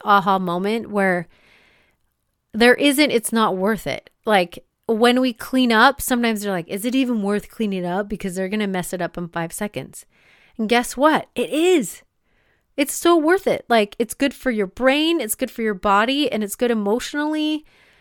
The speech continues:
because you feel so much better when you're doing those th-, first three things, creating, contributing,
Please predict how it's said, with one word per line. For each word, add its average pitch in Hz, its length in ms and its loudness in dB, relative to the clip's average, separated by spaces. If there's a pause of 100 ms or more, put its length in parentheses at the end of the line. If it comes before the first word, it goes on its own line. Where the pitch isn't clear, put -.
(120)
because 247 380 -4
you 247 100 0
feel 311 340 -2
so - 180 -2
much 254 280 -2
better 226 280 2
when 196 260 -6
you're 175 280 -8 (540)
doing 233 440 -2
those 196 320 -4
th-, - 260 -18
first 247 500 0
three 262 180 -6
things, 277 540 -6 (720)
creating, 240 520 -4
contributing, 202 920 -6